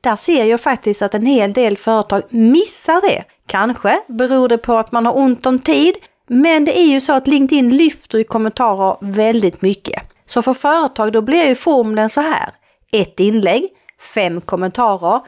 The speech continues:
och att du bjuder in tio personer att börja följa sidan. För varje månad har du tvåhundrafemtio krediter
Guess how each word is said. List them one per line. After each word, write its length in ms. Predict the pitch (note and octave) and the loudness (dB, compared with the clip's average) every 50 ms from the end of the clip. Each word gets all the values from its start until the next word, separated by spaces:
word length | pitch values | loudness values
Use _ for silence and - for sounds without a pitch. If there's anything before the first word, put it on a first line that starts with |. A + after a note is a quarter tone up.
| _ _ - | _ _ -2
och 260 | E4+ D#4 D4 - C4 | -2 0 0 -2 -4
att 100 | A#3+ - | -4 -2
du 100 | - G#3+ | -2 -2
bjuder 380 | G#3+ A#3+ B3 B3 A#3+ C4 B3+ - | 0 2 2 2 2 2 0 -2
in 380 | - D4 D#4 D#4+ F4 E4+ D#4+ D#4 | 0 0 2 4 4 4 2 0
tio 360 | - - D#4+ D#4 D4 C#4 B3+ | 0 0 2 4 4 4 2
personer 540 | C4+ - A#3 - - C4+ A#3+ A3+ G#3+ G3+ F3 | 0 -2 -4 -2 0 0 2 2 2 0 0
att 160 | F3+ F#3+ - | -2 -2 -2
börja 180 | - G3 F#3 F3+ | 0 0 0 0
följa 540 | - - A3 G#3+ A3 A3+ A#3 G#3 F3 D#3 | -2 -2 0 0 2 2 0 0 0 -2
sidan. 560 | D#3+ - - F3 F#3+ F#3+ F3 - - - - - _ _ _ _ - | -2 0 0 2 2 2 2 0 -2 -4 -6 -14 _ _ _ _ -8
För 60 | - | -8
varje 380 | F#3+ F#3+ G#3+ A3 C4 D4 D#4 D#4+ | -4 -2 0 0 2 2 2 0
månad 360 | D4 D#4+ E4 D#4+ D#4 C#4+ C4+ | 2 2 2 2 2 2 2
har 120 | C#4+ C#4 B3 | 2 0 0
du 80 | A#3+ | -2
tvåhundrafemtio 840 | A#3 - - A#3+ A3 A3+ A3+ - - E4+ D4+ B3 A#3 A3 - - A3+ | -4 -4 -2 -2 0 0 -2 -2 -2 -2 0 0 -2 -4 -6 -8 -10
krediter 640 | - - C4 C4 C4+ B3 A3 - - G#3+ G#3 G#3 | -6 -2 0 0 2 2 0 0 0 0 -2 -2